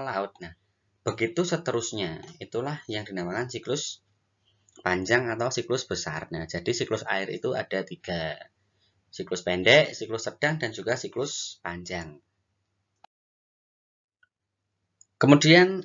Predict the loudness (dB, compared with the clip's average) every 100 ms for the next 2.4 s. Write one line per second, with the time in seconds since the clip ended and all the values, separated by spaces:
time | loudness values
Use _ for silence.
0 | -2 0 2 4 2 0 -4 -2 -2 -2
1 | -2 -2 -2 -4 -4 -4 -4 -6 -4 -4
2 | -2 -2 -4